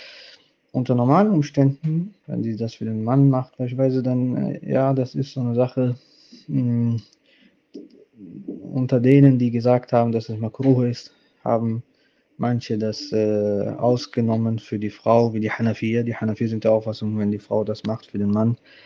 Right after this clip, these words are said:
mit seiner Erlaubnis, dann ist das akzeptabel und in Ordnung, denn das gehört zur Sina, und die Sina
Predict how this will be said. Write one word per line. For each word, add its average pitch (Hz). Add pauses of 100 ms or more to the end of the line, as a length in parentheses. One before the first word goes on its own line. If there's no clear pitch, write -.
(580)
mit 135
seiner 107
Erlaubnis, 107
dann 104
ist -
das - (260)
akzeptabel 110
und 107
in 101
Ordnung, 135 (300)
denn 113
das 107
gehört 113 (380)
zur 110
Sina, 123 (240)
und 117 (140)
die 120
Sina 120